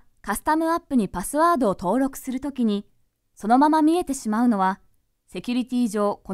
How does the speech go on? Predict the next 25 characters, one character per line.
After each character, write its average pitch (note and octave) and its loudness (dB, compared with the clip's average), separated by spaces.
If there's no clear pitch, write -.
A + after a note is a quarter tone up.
ま C#4 4
し - -4
く G#3 -4
あ F3 -2
り F3+ -6
ま G#3 -4
せ A3+ -8
ん。 F#3 -12
フ C4 -8
ィ D#4 0
ー D#4 -2
ル D#4+ -4
ド D#4 -2
の C#4 2
コ B3 -4
ン C#4+ 0
ト D4+ -2
ロ D#4+ 2
ー E4 2
ル D#4+ -4
ス - -14
タ D4 -8
イ D#4 -4
ル A#3+ -2
を G#3 -4